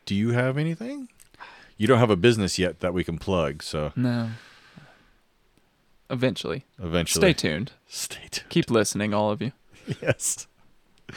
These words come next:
Speaker 1: Um, and,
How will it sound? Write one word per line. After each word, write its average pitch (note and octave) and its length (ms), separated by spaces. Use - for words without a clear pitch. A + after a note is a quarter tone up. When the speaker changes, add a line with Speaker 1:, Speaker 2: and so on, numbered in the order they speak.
Speaker 1:
Um, A#2+ 680
and, C3+ 1000